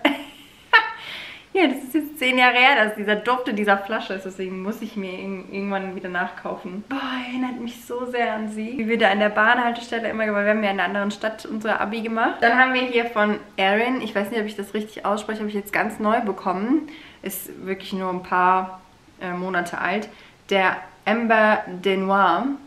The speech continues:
Und es ist ein ganz berühmter Duft, also dabei so ein Nischenduft, kein so klassischer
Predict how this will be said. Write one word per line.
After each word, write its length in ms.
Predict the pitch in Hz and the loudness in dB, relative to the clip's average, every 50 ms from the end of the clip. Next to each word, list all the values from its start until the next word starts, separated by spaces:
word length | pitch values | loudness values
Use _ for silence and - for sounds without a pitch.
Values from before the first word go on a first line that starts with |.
| - - - - - - _ _ - | -20 -20 -20 -20 -20 -20 _ _ -10
Und 420 | - 190 185 180 180 185 185 180 185 | -6 -4 -4 -2 -2 -2 -4 -6 -8
es 120 | 202 - | -10 -14
ist 140 | 208 208 - | -14 -10 -6
ein 80 | 214 196 | -4 0
ganz 240 | 196 196 214 208 - | 0 0 0 -2 -4
berühmter 440 | - 202 208 208 220 247 - 220 | -6 -4 -2 -2 -2 -2 -2 -4
Duft, 360 | 180 175 196 233 254 - - 175 | -2 -2 -2 -4 -4 -6 -8 -8
also 420 | 180 180 180 185 180 175 175 175 185 190 185 - - - | -6 -4 -2 -2 -2 -2 -2 -4 -6 -8 -10 -12 -12 -10
dabei 280 | - 196 185 196 196 196 | -6 -6 -2 0 0 2
so 80 | 190 196 | 2 0
ein 120 | 185 180 | -2 0
Nischenduft, 640 | 180 196 208 214 - - - 214 196 190 190 - - | 0 2 2 0 0 -2 -2 -2 -2 -2 -4 -8 -10
kein 280 | - - 208 202 220 214 | -8 -4 -2 0 0 0
so 320 | 185 185 180 180 180 175 - - - - - _ _ _ _ _ _ _ _ - - | 0 0 0 0 -2 -4 -8 -14 -20 -20 -20 _ _ _ _ _ _ _ _ -20 -14
klassischer 1120 | - - 214 208 214 208 208 - 214 208 - - 208 185 180 180 180 180 180 180 180 180 - | -4 2 6 6 6 6 4 -2 -4 -4 -4 -2 0 2 2 4 4 4 6 6 4 2 -2